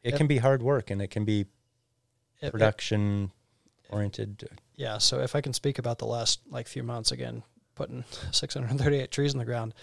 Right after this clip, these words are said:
Speaker 2: it was exhausting. It was awful at times, but every single time you walk away, like, I think about the, the place there on Av-, near Avalon, right? Like, we had,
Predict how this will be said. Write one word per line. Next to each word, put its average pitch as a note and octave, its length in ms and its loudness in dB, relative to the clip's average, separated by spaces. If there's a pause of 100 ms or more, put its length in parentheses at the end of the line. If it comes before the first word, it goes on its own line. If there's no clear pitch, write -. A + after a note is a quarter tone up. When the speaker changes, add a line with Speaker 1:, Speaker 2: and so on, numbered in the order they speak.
(760)
Speaker 2:
it C#3+ 60 -4
was A#2+ 140 2
exhausting. A#2+ 600 0
It - 60 -10
was A2 200 -6 (600)
awful A#2 320 -2
at C3+ 80 -4
times, C3+ 320 0
but - 400 -4 (760)
every C#3 640 0
single C3 320 2
time A2+ 260 -2
you A2 100 -6
walk A#2+ 240 0
away, A2 440 -6 (260)
like, - 260 -16 (500)
I C3+ 120 0
think C#3 180 -2
about A#2+ 340 -4
the, A2+ 320 -4 (100)
the - 160 -6
place - 320 0
there A#2 200 -2
on A2 160 -4
Av-, A#2+ 220 -8
near A2 460 -12
Avalon, A#2 460 -2
right? A2+ 220 -6 (400)
Like, - 220 -14 (120)
we C3+ 140 -4
had, A#2+ 160 -2